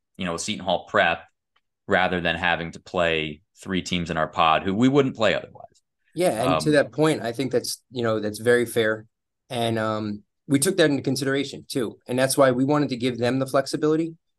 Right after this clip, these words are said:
Speaker 2: um, you know, especially me personally being the former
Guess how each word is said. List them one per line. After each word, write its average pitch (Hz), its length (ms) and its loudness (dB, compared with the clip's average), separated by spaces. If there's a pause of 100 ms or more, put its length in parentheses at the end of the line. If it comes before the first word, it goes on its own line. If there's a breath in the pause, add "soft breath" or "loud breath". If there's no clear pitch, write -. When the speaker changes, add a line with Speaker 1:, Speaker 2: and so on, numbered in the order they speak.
(160)
Speaker 2:
um, 110 380 -4 (200)
you 120 100 -4
know, 120 60 2
especially 117 560 0 (540)
me 143 120 6
personally 151 400 2
being 117 180 0
the 110 60 -2
former 117 400 -4